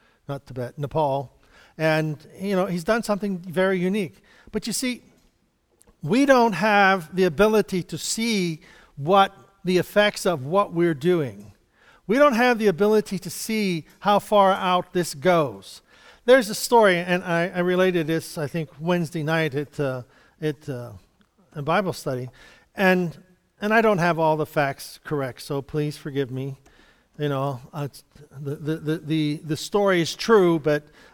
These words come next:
I may not have countries and all that correct. But anyhow, there's this, um,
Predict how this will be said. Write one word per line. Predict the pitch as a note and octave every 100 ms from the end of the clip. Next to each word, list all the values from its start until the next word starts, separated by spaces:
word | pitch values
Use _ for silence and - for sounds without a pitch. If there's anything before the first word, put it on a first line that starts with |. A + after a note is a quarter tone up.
| -
I | E3+
may | E3+ E3+
not | E3
have | D3+ D#3 C3+
countries | F3+ E3 - D3 C3+
and | C#3+
all | C#3
that | D3 C3 _ _
correct. | - C#3+ B2 - - _ - _
But | - G3+
anyhow, | A#3+ G#3 F#3
there's | F#3 G3
this, | F#3 F3+ - - -
um, | D#3 D3+ D3 C3+